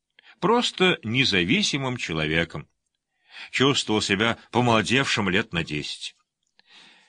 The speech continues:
Все чудесно изменилось. После разговора со стариком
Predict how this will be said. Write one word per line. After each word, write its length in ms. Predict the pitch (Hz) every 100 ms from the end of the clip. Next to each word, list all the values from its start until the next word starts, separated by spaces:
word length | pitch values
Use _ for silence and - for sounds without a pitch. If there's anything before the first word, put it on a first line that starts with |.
| -
Все 460 | - 104 147 131
чудесно 760 | - 90 80 110 - 92 95 - _ -
изменилось. 760 | 82 78 80 71 69 69 - - _ _ _ - _
После 320 | 98 - 101
разговора 500 | 104 85 101 104 98
со 140 | -
стариком 500 | 95 101 92 127 127